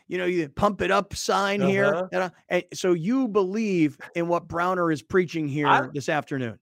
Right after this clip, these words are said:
Speaker 2: I like the message. I like the counterculture message of it. Yes, because you know what? You, if you, if you do, like,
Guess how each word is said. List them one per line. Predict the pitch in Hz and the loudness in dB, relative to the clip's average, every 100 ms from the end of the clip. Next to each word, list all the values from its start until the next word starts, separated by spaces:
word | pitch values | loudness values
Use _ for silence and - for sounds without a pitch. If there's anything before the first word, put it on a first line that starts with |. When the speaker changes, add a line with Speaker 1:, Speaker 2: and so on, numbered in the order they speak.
| - | 6
Speaker 2:
I | 165 | 8
like | 170 175 190 135 | 10 10 8 4
the | 160 165 | 2 2
message. | 165 175 - 151 117 92 - | 4 2 2 0 0 -4 -2
I | 131 147 | 4 4
like | 170 170 165 160 | 4 2 0 -2
the | - 151 | -8 -10
counterculture | 143 151 156 160 160 - 143 139 135 156 160 | 0 2 2 0 -4 -2 0 0 -4 -4 -4
message | 160 160 156 - 143 127 123 | -2 -2 -2 -4 -6 -4 -2
of | 113 104 | -2 -2
it. | 101 | -8
Yes, | 123 135 127 104 - | -4 -4 -4 -8 -14
because | 117 110 131 120 117 | -16 -10 -8 -8 -8
you | 113 120 | -12 -10
know | 117 113 | -8 -8
what? | 113 120 135 135 | -8 -6 -8 -10
You, | 117 120 104 | -12 -12 -12
if | 120 120 _ _ _ _ | -16 -16 _ _ _ _
you, | 117 117 | -10 -10
if | 110 | -10
you | 117 | -16
do, | 98 123 139 | -10 -8 -4
like, | 123 117 | -4 -4